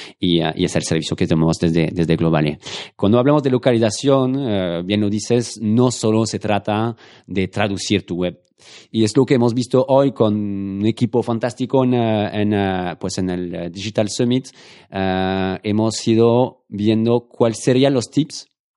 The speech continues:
¿no? Y los consejos que, que, que daríamos a, a alguien que quiere, eh, abrir nuevos mescar-, eh, mercados. Eh, los tips de,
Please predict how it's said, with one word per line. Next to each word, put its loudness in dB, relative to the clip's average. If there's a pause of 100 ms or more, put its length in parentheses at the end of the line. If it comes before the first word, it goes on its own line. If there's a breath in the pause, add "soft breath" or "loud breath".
(120)
¿no? -2
Y -4
los 0
consejos 0
que, -2
que, -4
que -6
daríamos 2
a, 2
a -2
alguien 0
que -6
quiere, -2
eh, -4 (320 loud breath)
abrir 0 (220 loud breath)
nuevos 4
mescar-, -2
eh, -2
mercados. -4 (280 loud breath)
Eh, -2 (340)
los -2
tips -4
de, 0